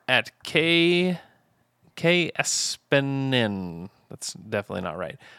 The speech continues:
Uh, with K D recently complimenting the Thunder again, is it time that we finally bury the hatchet and forgive him? Bonus Twitter question: If he wanted to play on the team when he, when his current deal expires with Shai, Giddey, Chet, and whoever we draft this year,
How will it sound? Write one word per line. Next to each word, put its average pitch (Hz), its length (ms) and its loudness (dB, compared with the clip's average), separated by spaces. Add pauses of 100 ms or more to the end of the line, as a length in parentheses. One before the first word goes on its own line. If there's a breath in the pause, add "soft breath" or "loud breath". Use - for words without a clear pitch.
(100)
Uh, 120 200 8
with 131 280 0
K 214 520 4
D 131 340 6
recently 117 540 0
complimenting 110 680 0
the 95 60 -6
Thunder 151 400 2
again, 92 360 -6
is 120 180 -8
it - 120 -10
time 165 240 4
that 165 80 -2
we 151 140 -4
finally 120 540 2
bury 110 360 2
the 107 120 0
hatchet 113 500 2
and 110 180 -4
forgive 135 540 -2
him? 98 400 -4 (720 soft breath)
Bonus 185 340 6
Twitter 120 280 0
question: 131 760 2
If 120 140 -6
he 156 100 0
wanted 151 360 2
to 180 100 0
play 156 380 6
on 139 220 6
the 131 80 4
team 165 600 2
when 127 140 0
he, 139 480 2 (180)
when 131 220 2
his 123 200 0
current 151 360 2
deal 131 180 4
expires 113 840 2
with 110 140 -8
Shai, 113 380 2
Giddey, 104 280 -2
Chet, 117 320 2
and 107 120 -8
whoever 101 420 -6
we 98 140 -8
draft 147 340 2
this 110 180 -8
year, 101 300 -4